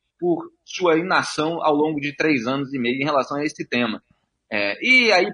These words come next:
por fim, a gente tem, é, o vídeo divulgado pelo M B L, né, que é o movimento do qual participa o Kim Kataguiri, com uma edição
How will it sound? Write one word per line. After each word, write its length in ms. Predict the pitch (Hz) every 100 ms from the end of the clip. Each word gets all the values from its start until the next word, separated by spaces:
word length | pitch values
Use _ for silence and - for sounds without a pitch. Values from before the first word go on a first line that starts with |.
| -
por 160 | 185
fim, 360 | - 233 233 233 _ _ -
a 80 |
gente 300 | 175 185 -
tem, 480 | - 147 147 143 127 110 127
é, 180 | 120 110
o 180 | 143 123
vídeo 220 | 139 131
divulgado 360 | 127 113 120 127
pelo 200 | 240 214
M 160 | 170 139
B 140 | 120
L, 300 | 135 175 127
né, 120 | 131
que 120 | 135
é 20 | 131
o 60 |
movimento 340 | 120 117 120 120
do 80 |
qual 180 | 107 123
participa 460 | - 113 - 120 113
o 60 |
Kim 180 | 107 117
Kataguiri, 520 | 117 120 160 156 196
com 120 | 190 190
uma 140 | 190
edição 500 | 165 151 - 185 196